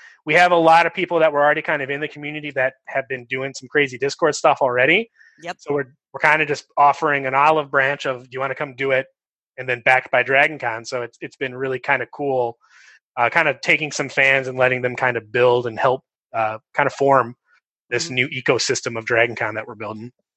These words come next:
Speaker 2: Exactly. And it wouldn't be a Zoom meeting ex-, if there weren't a pet that was
Speaker 1: The
Speaker 2: walking
Speaker 1: dogs.
Speaker 2: just behind you. Is it the puppies?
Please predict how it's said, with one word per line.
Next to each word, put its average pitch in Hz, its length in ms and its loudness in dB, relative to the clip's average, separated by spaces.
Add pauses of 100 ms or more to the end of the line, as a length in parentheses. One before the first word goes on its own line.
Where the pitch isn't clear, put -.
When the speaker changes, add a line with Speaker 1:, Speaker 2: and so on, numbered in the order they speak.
(100)
Speaker 2:
Exactly. 185 640 -6
And 247 340 2
it 262 120 -2
wouldn't 370 280 -2
be 302 160 -2
a 254 60 -2
Zoom 262 320 -6
meeting 214 360 -8
ex-, - 360 -12 (440)
if 214 200 -10
there 214 120 -8
weren't 247 280 -8
a - 100 -10 (140)
pet 277 420 -6
that 233 140 -14
was 202 140 -16
Speaker 1:
The 185 60 -20
Speaker 2:
walking 220 220 0
Speaker 1:
dogs. 151 320 6
Speaker 2:
just - 160 -12
behind 220 440 -8
you. 190 120 -14
Is 196 180 -14
it 240 120 -12
the 254 80 -10
puppies? 349 480 -10